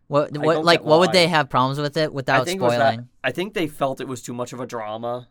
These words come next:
Speaker 2: and not enough scares.
Speaker 1: Was
Speaker 2: With
Speaker 1: there, like, jump scares in it or no?
Speaker 2: There were, later on, at least.
Speaker 1: Hmm.
Speaker 2: It's kind of a slow burn. And some people didn't like the fact that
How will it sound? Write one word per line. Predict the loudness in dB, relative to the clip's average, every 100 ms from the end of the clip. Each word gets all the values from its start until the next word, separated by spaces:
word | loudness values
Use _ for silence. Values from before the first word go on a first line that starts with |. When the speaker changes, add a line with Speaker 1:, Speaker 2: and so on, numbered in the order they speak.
| _
Speaker 2:
and | -10 -8
not | -6 -6
enough | -6 -10
scares. | -12 -12 -12 -10 -10 -10 -14 -16
Speaker 1:
Was | -12 -2
Speaker 2:
With |
Speaker 1:
there, | 2
like, | 4 2 0
jump | -4 -4
scares | -6 -6 -6
in | -6
it | -6
or | -6 -6
no? | -6
Speaker 2:
There | 2 2
were, | 4 2 2 -4 -6
later | -2 0 0 -2
on, | 0 -2 -4 -10 -18 -8
at | -6
least. | -6 -10 -12 -10
Speaker 1:
Hmm. | -10
Speaker 2:
It's | -10 -8
kind | -8
of | -8
a |
slow | -8 -6 -6
burn. | -6 -8 -10 -16 -14 -2
And | 0 0 -2 -8
some | -6 -6
people | -4 -8
didn't | -6 -6 -4
like | -4 -4
the | -6
fact | -8 -8
that | -12